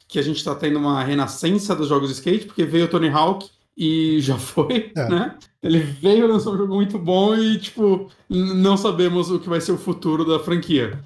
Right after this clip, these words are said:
Speaker 1: né? Mas em paralelo, a gente
Speaker 2: Agora,
Speaker 1: tem
Speaker 2: agora com a Activision na mão do, da, da Microsoft e o Phil
Speaker 1: Eu
Speaker 2: Spencer
Speaker 1: espero.
Speaker 2: tendo falado, né? Ó, a gente tem Tony Hawk agora e tal. Algum interesse deve ter ali, né?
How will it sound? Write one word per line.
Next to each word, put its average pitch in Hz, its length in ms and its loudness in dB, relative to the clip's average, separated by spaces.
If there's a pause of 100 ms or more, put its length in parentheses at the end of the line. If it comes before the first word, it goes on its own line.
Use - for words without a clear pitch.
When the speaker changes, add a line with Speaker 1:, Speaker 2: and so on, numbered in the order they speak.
(140)
Speaker 1:
né? 156 240 -2
Mas 202 180 0
em 226 60 0
paralelo, 247 400 0
a 285 40 4
gente 196 80 2
Speaker 2:
Agora, 196 480 6
Speaker 1:
tem - 80 -8
Speaker 2:
agora 175 380 4
com 190 120 0
a 185 100 6
Activision 165 580 2
na 160 120 4
mão 156 280 2
do, 139 920 2
da, 139 180 0
da 135 200 -2
Microsoft 147 840 0 (360)
e 160 100 6
o 139 40 6
Phil 190 160 6
Speaker 1:
Eu 190 60 10
Speaker 2:
Spencer 185 340 6 (240)
Speaker 1:
espero. 143 100 4
Speaker 2:
tendo 175 200 2
falado, 143 680 0 (260)
né? 165 180 4
Ó, 165 180 6
a 147 100 2
gente 123 280 -6
tem 196 200 2
Tony 208 240 0
Hawk 170 380 2
agora 139 360 2
e - 40 -8
tal. 208 380 -2 (1000)
Algum 190 300 6
interesse 190 440 4
deve 269 160 0
ter 277 240 2
ali, 131 220 2
né? 139 160 -8